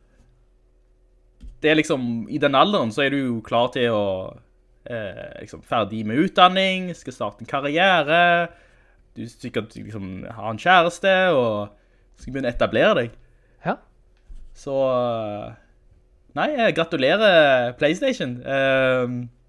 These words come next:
Speaker 1: jeg vet ikke om du har noen gode ord til å grat-, om liksom å,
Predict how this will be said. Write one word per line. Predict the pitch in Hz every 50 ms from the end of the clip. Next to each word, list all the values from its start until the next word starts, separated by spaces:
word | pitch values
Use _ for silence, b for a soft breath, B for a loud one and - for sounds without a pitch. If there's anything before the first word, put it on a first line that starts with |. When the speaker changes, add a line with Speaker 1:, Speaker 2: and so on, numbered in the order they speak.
| _ _ _
Speaker 1:
jeg | - - _ _ _ _ _ _
vet | - 151
ikke | -
om | 190 170
du | 190
har | 196 175
noen | 143 123 123 131 131 120 113 - - - - - - - - - - - - - - - - - - - - - - - 131
gode | 123 127 123 117 127 135 131 123 151 214
ord | 254 247 196 175
til | 143 139
å | 131 127 123 123 117
grat-, | 110 113 117 - - - -
om | - 104 113 113
liksom | 113 113 - 120 107
å, | 95 101 104